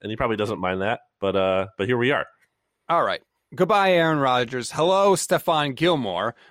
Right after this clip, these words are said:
Speaker 2: Go to the defensive side of the ball. He wants out. He is not showing up to Patriots mandatory minicamp. He wants a new deal. We know that the Patriots are not,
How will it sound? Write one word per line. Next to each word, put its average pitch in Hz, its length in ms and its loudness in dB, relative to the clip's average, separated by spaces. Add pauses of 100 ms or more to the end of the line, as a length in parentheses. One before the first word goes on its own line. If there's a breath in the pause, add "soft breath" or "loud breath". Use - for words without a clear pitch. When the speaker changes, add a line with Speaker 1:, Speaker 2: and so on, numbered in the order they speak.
(140 soft breath)
Speaker 2:
Go 135 160 0
to 117 140 -4
the 107 100 -6
defensive 120 540 -2
side 107 300 0
of 98 40 -12
the 95 80 -6
ball. 101 420 2 (340 soft breath)
He 185 220 0
wants 185 380 2
out. 180 380 2
He 143 200 -2
is 123 140 -2
not 143 220 -2
showing 147 260 2
up 139 120 0
to - 80 -18
Patriots 135 460 -4
mandatory 127 560 0
minicamp. 190 720 0 (480)
He 127 140 -4
wants 127 340 -2
a 127 60 0
new 120 160 0
deal. 202 540 2 (340)
We 131 180 -4
know 147 200 2
that 143 100 0
the 147 80 -4
Patriots 165 520 -2
are 147 140 2
not, 151 320 0